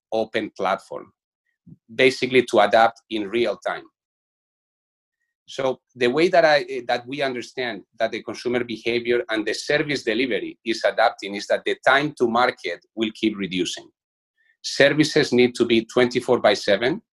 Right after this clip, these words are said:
always on, but also always ready to change and to adapt. Banking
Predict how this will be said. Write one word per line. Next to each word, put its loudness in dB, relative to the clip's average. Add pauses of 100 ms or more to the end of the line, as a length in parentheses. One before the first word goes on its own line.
(640)
always 4
on, -4 (160)
but -2
also -2
always 0
ready 0
to -10
change 0 (260)
and -4
to 0
adapt. 2 (800)
Banking 4